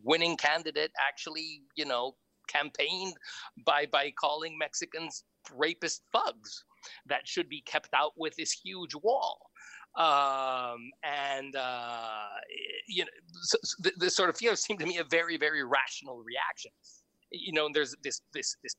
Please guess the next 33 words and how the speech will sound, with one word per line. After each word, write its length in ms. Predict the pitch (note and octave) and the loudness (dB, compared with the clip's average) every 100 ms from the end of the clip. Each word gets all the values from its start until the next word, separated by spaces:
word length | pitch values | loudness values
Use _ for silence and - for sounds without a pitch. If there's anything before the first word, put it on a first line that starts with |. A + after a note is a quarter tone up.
| _ _ _ | _ _ _
playground 720 | - A#3+ F#4+ F#3 C#3 B2+ C3+ C#3 _ C#3 B2 A#2+ | 0 0 4 2 2 0 -6 -12 _ -20 -20 2
right 320 | D#3 F#3+ F#3+ | 4 4 4
around 400 | D3+ D3+ D3 C3+ | 4 4 2 0
his 180 | B2 - | -6 -6
school, 720 | - - B3+ C4 D3+ A2+ A2+ _ _ - - - - _ | -6 -4 -2 0 -2 -6 -16 _ _ -20 -20 -20 -20 _
um, 800 | D#3 C#3 C3+ B2+ B2 A2+ A2+ A#2+ D#3+ | 4 4 2 -2 -6 -8 -12 -6 -2
that 160 | C#3+ | 0
I 80 | D#3+ | 0
think 160 | A3+ A3+ | -4 -8
this 160 | B3 | -12
was 80 | D#4 | -4
just 200 | A4+ F4 | -2 -2
a 60 | F#4+ | -4
few 200 | - F4+ | -4 -4
days 300 | F#4+ D4+ D4+ | -2 -4 -4
later. 400 | D4+ A#3+ B2+ - _ _ _ | -4 -2 -4 -8 _ _ _
Um, 220 | C#3+ C3+ C3 | 2 2 0
and 140 | C3 E3 G3+ - | -4 -8 -20 -6
the 80 | C#3 | 0
school 380 | E3 - F#3 E3 | 0 2 4 4
in, 120 | D3+ | 4
in, 160 | C3 C3+ | 0 -4
in, 140 | C3 C3 | -4 -2
in 160 | D3 | 0
a 60 | A#2 | 2
very 280 | D3 F3 D#3 | 4 4 2
liberal 580 | C3 E3 G3 F#3+ E3+ D#3 | 2 2 2 0 0 0
part 240 | - E3+ | 2 2
of 160 | C#3+ A#2 | 2 -2
Brooklyn, 720 | D#3 E3 F3+ F3 E3 E3 D#3 | -2 -2 -2 0 2 0 -2
and, 100 | C#3 | -6
you 100 | D3+ | -2
know, 300 | D3+ C#3+ E3 | 4 4 4